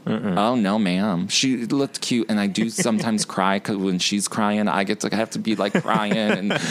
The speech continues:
Speaker 1: <laughs>
Speaker 2: but she's just over there on the rocks, honey, and those, oh, the bathing suits were not cute.
Speaker 1: No.
Speaker 2: Oh, no.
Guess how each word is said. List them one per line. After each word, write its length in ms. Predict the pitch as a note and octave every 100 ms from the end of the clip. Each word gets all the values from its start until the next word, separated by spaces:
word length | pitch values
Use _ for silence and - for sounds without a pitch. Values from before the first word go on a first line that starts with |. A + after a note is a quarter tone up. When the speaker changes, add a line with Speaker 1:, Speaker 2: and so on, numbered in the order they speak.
| -
Speaker 1:
<laughs> 240 | - - -
Speaker 2:
but 200 | C3 A2
she's 240 | - E3
just 200 | G3 F#3
over 220 | - C3 B2+
there 160 | C3
on 180 | A#2 A2+
the 80 | G2
rocks, 460 | F2 G2 C3 - C#3+
honey, 520 | C#3+ C3+ C3 B2+ B2+
and 120 | G2
those, 340 | F2 E2+ - -
oh, 200 | A2+ A#2
the 100 | F2+
bathing 360 | D#2+ G#2+ A#2+ A#2+
suits 300 | - A#2+ -
were 80 | A#2
not 180 | A2+
cute. 560 | - B2+ A#2+ A2+ A2 A2+ - - - - - - - -
Speaker 1:
No. 360 | G2 G#2 F#2+ F2+
Speaker 2:
Oh, 200 | G2+ G2
no. 480 | F2+ E2+ F2+ E2